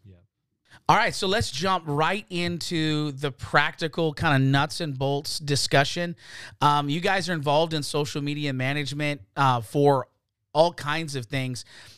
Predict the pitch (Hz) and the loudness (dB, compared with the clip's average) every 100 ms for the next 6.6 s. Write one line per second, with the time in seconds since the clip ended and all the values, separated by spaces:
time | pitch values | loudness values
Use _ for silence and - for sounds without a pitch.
0 | _ - - 143 135 156 196 226 175 185 | _ -20 -14 -6 4 6 6 4 2 2
1 | - 180 - 160 - 135 127 123 123 117 | -2 -4 0 0 2 0 0 2 2 2
2 | 123 120 113 104 _ 120 110 92 110 90 | 2 2 0 -2 _ -2 -2 0 -2 -2
3 | 78 107 147 143 113 135 156 175 170 147 | -2 4 4 4 -4 -2 0 2 2 0
4 | 139 147 156 156 139 147 139 113 110 - | 0 -2 -4 -8 -4 0 0 -2 -4 -2
5 | 143 135 123 - 147 127 120 117 120 110 | 0 2 0 -4 0 2 2 2 0 0
6 | - 113 107 98 76 - | 0 0 0 -2 -4 -12